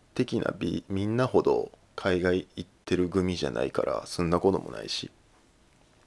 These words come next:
そんなこう、僕の少ないあれの中なんですけど、うん、でも、そうやな。うん、まあ、大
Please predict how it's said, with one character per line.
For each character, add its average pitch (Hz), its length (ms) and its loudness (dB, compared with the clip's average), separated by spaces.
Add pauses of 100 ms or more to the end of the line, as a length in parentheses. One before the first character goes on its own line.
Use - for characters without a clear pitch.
(140)
そ - 200 -4
ん 92 60 -4
な 80 120 -2
こ - 340 0
う、 - 560 -20
僕 87 180 -2
の 87 80 0
少 - 220 0
な 71 140 2
い 58 40 0
あ 65 80 2
れ 67 100 0
の 67 140 -6
中 67 260 -4
な 65 120 -8
ん 50 40 -10
で - 40 -18
す - 80 -10
け - 100 -10
ど、 - 180 -6 (1300)
う - 60 -14
ん、 50 380 -12
で 98 100 -6
も、 85 300 -4 (400)
そ - 260 -8
う 80 60 -6
や - 100 -10
な。 - 460 -12 (1500)
う - 20 -14
ん、 50 480 -14
ま 127 120 6
あ、 - 60 0 (120)
大 131 140 2